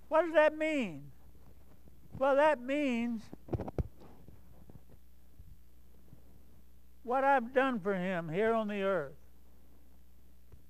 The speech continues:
Now, I, I've told you before, I love to teach. Not because I get up here and talk, but it makes me work.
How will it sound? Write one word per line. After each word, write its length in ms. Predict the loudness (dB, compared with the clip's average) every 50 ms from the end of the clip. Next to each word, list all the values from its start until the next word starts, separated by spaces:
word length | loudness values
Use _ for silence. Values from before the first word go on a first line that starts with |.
| -16 -16 -16 -16 -16 -16 -16 -16 -16 -12 -6
Now, 320 | -4 -2 0 0 0 0
I, 120 | 0 -2
I've 100 | -2 -4
told 300 | -2 -2 0 0 0 0
you 80 | -2 -4
before, 480 | -6 -6 -8 -8 -8 -8 -8 -8 -8 -12 -14 -16 -16 -18 -18 -18 -18 -16 -16 -16 -16 -16 -16 -18 -18 -18 -18 -18 -18 -18 -18 -18 -16 -16 -18 -18 -18 -18 -18 -18 -18 -18 -6 -2
I 100 | 0 0
love 300 | 2 2 0 -2 -4 -6
to 100 | -10 -12
teach. 300 | -8 -8 -8 -8 -8 -10 -14 -18 -18 -18 -18 -18 -18 -18 -18 -18 -18 -18 -18 -18 -18 -18 -18 -18 -18 -18 -18 -18 -18 -18 -18 -18 -18 -18 -18 -18 -18 -18 -18 -18 -18 -18 -18 -18 -18 -18 -18 -18 -18 -16 -16 -16 -18 -18 -18 -18 -18 -18 -18 -18 -18 -18 -18 -18 -18 -16 -16 -16 -16 -16 -16 -16 -16 -16 -16 -16 -16 -16 -16 -16 -16 -16 -16 -16 -16 -16 -16 -16 -16 -16 -14 -6
Not 240 | 0 0 2 2 0 -2 -8 -16 -16 -12 -12
because 280 | -10 -2 2 2 4 4
I 120 | 4 2
get 180 | 2 2 0 0
up 140 | 0 0 -2
here 140 | -2 -2
and 120 | -2 -4 -4
talk, 400 | -2 -2 0 0 -2 -6 -10 -14 -16 -16 -16 -16 -16 -16 -16 -16 -16 -16 -16 -16 -16 -16 -18 -18 -18 -18 -16 -16 -4 -2
but 100 | -2 -2
it 80 | 0
makes 300 | -2 -4 -4 -4 -4 -6
me 120 | -6 -6 -4
work. 440 | -4 -2 -2 -2 -4 -4 -6 -12